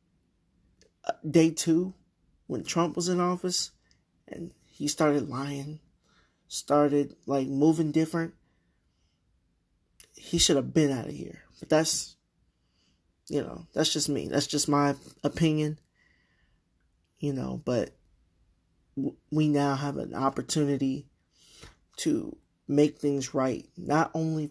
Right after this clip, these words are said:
for George Floyd, Ahmaud Arbery, Breonna Taylor. I'm, I'm saying these names because these names are important.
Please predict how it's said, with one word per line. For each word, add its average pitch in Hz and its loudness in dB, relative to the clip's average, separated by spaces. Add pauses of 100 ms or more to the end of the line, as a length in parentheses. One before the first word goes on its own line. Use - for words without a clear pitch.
for 139 4 (840)
George 135 2
Floyd, 147 -2 (640)
Ahmaud 139 0
Arbery, - -8 (1300)
Breonna 123 -4
Taylor. 147 2 (1900)
I'm, 135 -2
I'm 139 -4
saying 175 2
these 143 -2
names 139 0
because 131 -4
these 147 -4
names 135 -2
are 127 -2
important. - -6